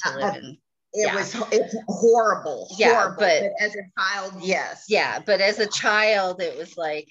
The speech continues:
Speaker 1: you know, I, I always, I was like, "Can we please go to SeaWorld?" 'Cause we didn't live
Speaker 2: <laughs>
Speaker 1: anywhere near it, but
Speaker 2: No, no,
Speaker 1: uh, yeah.
Speaker 2: no. <laughs>
Speaker 1: I just
Speaker 2: Yeah,
Speaker 1: wanted
Speaker 2: no,
Speaker 1: to
Speaker 2: I
Speaker 1: be with them. Have
Speaker 2: Yeah.
Speaker 1: you, have you ever gone to go, um,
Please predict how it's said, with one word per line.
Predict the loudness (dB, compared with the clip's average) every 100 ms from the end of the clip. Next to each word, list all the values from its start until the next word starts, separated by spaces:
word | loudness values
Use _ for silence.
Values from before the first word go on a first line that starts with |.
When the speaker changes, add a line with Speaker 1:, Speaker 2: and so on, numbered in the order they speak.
| -14
Speaker 1:
you | -12 -10
know, | -8 -6 -6
I, | -6 -4 -4 -4
I | -2
always, | 0 -2 -4
I | -8
was | -10
like, | -8 -10 _ _ _ -12
"Can | -6
we | -4 -6
please | -8 -4 0 2 2 2 0
go |
to | -2 0 -2 -2
SeaWorld?" | -2 -2 -2 -2 -2 -4 -6
'Cause | -8 -6
we | -4
didn't | -4 -2
live | -2 0
Speaker 2:
<laughs> |
Speaker 1:
anywhere | -2 -4 -6
near | -6 -6 -6
it, | -4 -6 -10 -8
but | -6 -4 -8 -12 _ -10
Speaker 2:
No, | -4 -4 -6 -8
no, | -2
Speaker 1:
uh, | -2 -2 -4
yeah. | -2 0 -2 -6 -8
Speaker 2:
no. | -10 -10
<laughs> | -10 -2
Speaker 1:
I | -2
just | -2
Speaker 2:
Yeah, | 0 0 0
Speaker 1:
wanted | 0 0 0
Speaker 2:
no, | 0
Speaker 1:
to | -2
Speaker 2:
I | -4
Speaker 1:
be | -6
with | -6 -6 -6
them. | -10 -10 -10 -12 -16 -18 _ _ _ -20 -18 -6
Have | -2 0
Speaker 2:
Yeah. | 0
Speaker 1:
you, | -2 -4 -6 -10 _ _
have | -6 -2 -2
you | -4 -4
ever | -4 -4 -6
gone | -6 -4 -4 -4 -6 -12
to | -16
go, | -8 -4 -4 -6 -8 -6
um, | -4 -4 -6 -10